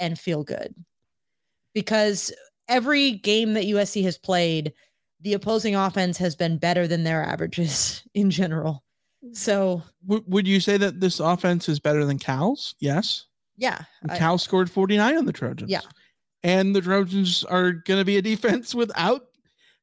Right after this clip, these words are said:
Speaker 2: some of those starters who played in that game. There's no Damani Jackson here, right? There's, we know that, uh, Zion Branch is out for the season.
Speaker 1: Kalen
Speaker 2: Uh,
Speaker 1: Bullock isn't practicing, so we assume he's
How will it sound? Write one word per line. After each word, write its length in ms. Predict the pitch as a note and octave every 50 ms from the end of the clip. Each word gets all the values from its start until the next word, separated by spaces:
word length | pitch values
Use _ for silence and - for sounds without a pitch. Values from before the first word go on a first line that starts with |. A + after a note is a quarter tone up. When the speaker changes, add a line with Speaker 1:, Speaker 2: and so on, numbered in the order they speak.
| _ _
Speaker 2:
some 260 | - - - - D#4+
of 80 | D#4 D4+
those 200 | D4+ D4+ C#4 -
starters 440 | - G4 F#4 C#4+ D#4 D#4+ D#4+ C#4
who 80 | - D4+
played 200 | C#4+ F4 D4 E4
in 60 | E4
that 160 | E4 D#4+ D#4+
game. 220 | - F4 F#4 F4+ G#3+
There's 200 | E3 E3 D3+ D#3
no 120 | F3+ F#3
Damani 320 | E3+ F3 F3+ F3 F3 E3+ D#3
Jackson 400 | F3 E3+ E3+ F#3 - - A3+ G#3
here, 300 | G3+ A3 A#3+ C#4 D4 D4+ - _ _ _ _
right? 300 | - D#3+ F3 A3 C4+ C#4 -
There's, 340 | - F3+ E3+ D#3+ D3+ - - - - - - _ _ -
we 80 | E3+
know 260 | F3 E3+ E3+ F3 F3+ E3+
that, 260 | D#3 E3 D#3+ D#3 D3+ - - - F3
uh, 380 | D#3 D3+ D3 C#3+ D3 D3 D3+
Zion 320 | D#3 D3+ D3 D3+ D#3 D3+ D3
Branch 340 | - F3 F#3 G3+ G#3+ -
is 100 | G#3 D#3+
out 160 | D#3+ D#3 D3+ -
for 80 | - C3
the 120 | - -
season. 600 | - - A3+ B3 A#3+ A3+ C4 B3 A#3+ B3 B3+ B3+ _ _ _ _ _ _ _ _ -
Speaker 1:
Kalen 280 | - D#3 D#3+ D#3+ D3+ D3
Speaker 2:
Uh, 20 |
Speaker 1:
Bullock 300 | - G3+ G3+ G#3 G3+ G3+
isn't 320 | G3 F#3 D#3+ F#3 F#3 - _
practicing, 800 | F#3 E3+ E3 E3+ - - G3 - - A3+ A3 A3+ A#3+ B3 B3 B3 - _ _
so 300 | - - G3 F3+ F3+ F3
we 160 | E3+ F3+ F#3
assume 920 | F3+ F3 - - - - - - - E3+ E3+ F#3 G3 G#3+ A3 B3 C#4 D#4 E4
he's 80 | E4+